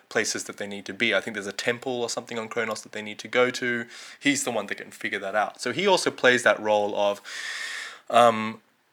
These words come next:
having cultural knowledge of the other and um, allow-, allowing, uh, and giving that knowledge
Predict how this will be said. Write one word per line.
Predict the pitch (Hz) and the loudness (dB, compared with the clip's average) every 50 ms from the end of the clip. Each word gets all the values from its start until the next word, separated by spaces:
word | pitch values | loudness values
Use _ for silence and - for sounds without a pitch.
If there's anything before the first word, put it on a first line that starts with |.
| _ _ _ _ _ _ 147 139 139 135 | _ _ _ _ _ _ -6 -4 0 2
having | - 127 175 185 180 180 170 143 135 | 8 8 8 8 8 6 2 0 -2
cultural | 131 - - 123 113 - - - 117 110 | 0 4 4 4 4 4 0 -2 -2 0
knowledge | 107 107 107 104 104 104 101 - - - - 110 | 4 4 4 4 4 0 0 0 -2 0 0 -2
of | 107 - | -2 -2
the | - 135 | -2 2
other | - 151 156 156 160 151 151 151 151 - - - - _ _ | 4 6 6 8 8 8 8 8 6 2 -6 -18 -20 _ _
and | - 127 120 117 113 113 113 110 110 104 - - - _ _ _ _ _ _ - | 4 6 6 6 6 4 2 -4 -6 -6 -8 -8 -10 _ _ _ _ _ _ -2
um, | 120 113 107 104 104 101 104 107 - | 2 2 2 2 0 -4 -8 -4 0
allow-, | - 113 110 113 110 113 113 113 - - - _ | 0 4 6 8 8 8 8 6 4 0 -4 _
allowing, | 113 110 110 110 113 117 117 117 117 117 113 113 113 110 113 117 - _ | 0 2 4 6 8 8 8 8 6 4 2 0 -4 -8 -10 -14 -8 _
uh, | 127 123 - | -8 -4 -2
and | 123 117 110 107 | -2 -2 -2 0
giving | 131 143 143 156 143 127 | 0 0 0 0 2 2
that | 117 107 - - | 2 2 2 0
knowledge | 104 101 101 95 - - - - - - | -2 -4 -4 -4 -8 -12 -12 -12 -12 -12